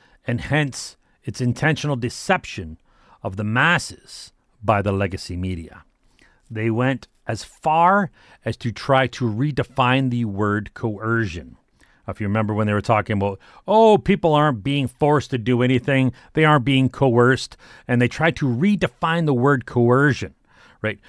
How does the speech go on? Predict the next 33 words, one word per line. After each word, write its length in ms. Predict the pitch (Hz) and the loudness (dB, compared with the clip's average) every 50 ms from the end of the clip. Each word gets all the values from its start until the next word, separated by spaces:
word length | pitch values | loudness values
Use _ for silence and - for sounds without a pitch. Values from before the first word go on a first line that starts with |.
| - _ _ | -20 _ _
Coercion 640 | - - 151 147 151 170 185 196 - 196 196 175 160 | -4 0 0 2 4 4 4 4 4 2 2 2 2
means 220 | 151 151 139 - | 0 0 -2 -4
forcing 520 | - - - 160 190 196 - - 180 156 | -6 -2 2 4 4 4 2 2 -2 -4
somebody 400 | 127 - - 143 127 123 123 117 | -2 0 0 2 2 4 2 2
to 140 | 110 - - | 0 -4 -8
do 280 | 104 87 - 135 156 160 | -8 -4 -2 0 0 0
something 540 | - - 127 107 98 - - 90 87 87 - - - - - - _ _ | 0 0 0 0 0 -2 -4 -6 -6 -6 -8 -12 -18 -20 -20 -20 _ _
by 100 | 117 113 | 2 2
using 380 | 117 113 113 98 123 113 104 | 4 2 2 2 0 -2 -2
force 800 | - - - - 143 143 147 156 165 151 - - - - - - - _ _ _ _ _ _ _ _ | -4 -8 -2 2 4 6 6 6 4 2 0 -6 -12 -12 -14 -16 -20 _ _ _ _ _ _ _ _
or 160 | - 120 110 | 0 0 0
threats, 960 | - - _ _ - 101 98 120 147 110 - - - - - - - - - _ _ _ _ _ _ _ _ _ _ _ _ _ _ _ | 0 -4 _ _ -8 -2 0 0 0 0 -2 -6 -14 -14 -12 -12 -12 -14 -18 _ _ _ _ _ _ _ _ _ _ _ _ _ _ _
right? 220 | 101 101 92 - | -8 -8 -8 -4
So 160 | - 131 120 | 0 0 0
if 100 | 110 - | 2 2
I'm 220 | 147 147 160 147 - | 2 2 2 0 -2
saying, 520 | - 143 135 127 123 123 120 117 113 101 - _ _ _ _ - | 0 2 2 2 2 2 0 -2 -4 -8 -10 _ _ _ _ -10
uh, 120 | 110 104 | -8 -8
"Put 200 | 107 - - 202 | -8 -4 0 0
a 60 | 202 160 | 0 0
gun 420 | 110 - - - 120 143 165 139 | -2 -2 0 2 2 4 4 2
to 60 | 113 | 2
your 180 | 101 95 87 80 | 0 -2 -2 -4
head," 380 | 73 87 78 71 76 87 - - _ _ _ - - _ - | -6 -10 -12 -12 -12 -14 -16 -18 _ _ _ -20 -20 _ -4
and 140 | 113 107 | -2 0
I 120 | 113 117 117 | 2 2 0
say, 580 | - - - 131 117 113 110 110 110 110 95 - _ _ _ _ _ _ | 0 0 0 2 4 4 4 2 0 -2 -4 -8 _ _ _ _ _ _
"Change 340 | - - 190 208 220 190 131 | -2 2 4 4 4 4 2
the 80 | 156 | 0
tire 480 | 135 - - 151 160 175 180 175 170 151 | -2 0 2 4 4 6 6 6 6 6
on 140 | 143 139 131 | 4 4 4
my 160 | 123 120 110 | 4 4 2
car," 600 | - - - - 123 127 107 82 71 67 - - | 0 -2 0 2 4 4 4 2 0 -4 -10 -20